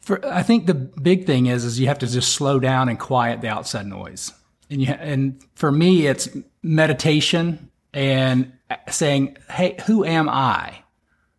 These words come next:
And what do I want? And what do, what do I stand for? Like, what are my, my core values?" And we've done the values test. Um, we've, some of the values tests, like, I was shocked that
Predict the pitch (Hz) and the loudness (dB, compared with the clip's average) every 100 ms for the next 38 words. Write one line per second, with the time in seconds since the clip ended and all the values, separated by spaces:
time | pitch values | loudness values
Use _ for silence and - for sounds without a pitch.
0 | _ - 131 175 208 - 127 139 131 107 | _ -4 0 4 2 2 0 2 0 -2
1 | 98 - - - - _ _ _ _ 127 | -8 -10 -14 -20 -20 _ _ _ _ -4
2 | 127 127 156 151 185 185 170 - - - | -4 -4 -6 0 4 4 2 -6 -12 0
3 | 196 - 127 147 - - 127 110 104 113 | 2 4 4 4 0 -2 -2 -2 -8 -12
4 | 98 95 131 120 170 196 156 143 143 127 | -12 -14 -12 -8 0 2 4 4 2 0
5 | - 156 147 151 - - 147 131 123 113 | -6 -2 2 2 0 -4 -2 0 2 2
6 | 107 101 92 95 143 139 175 185 180 151 | 0 -6 -12 -14 -8 0 4 4 2 2
7 | 127 123 139 143 131 - 151 143 139 - | 2 4 4 0 -2 -2 2 2 0 -6
8 | - - - - 127 120 120 117 - - | -10 -20 -20 -8 -2 0 2 0 -4 -20
9 | - _ _ 139 131 127 - _ _ _ | -20 _ _ 0 0 0 -12 _ _ _
10 | _ _ - - 185 240 156 147 147 131 | _ _ -10 2 4 4 4 4 4 0
11 | 156 151 - 139 135 160 208 190 185 - | 0 -2 0 -4 0 2 2 2 -4 -2
12 | 165 151 160 - 143 139 139 - | 2 2 0 -4 -2 -2 -4 -16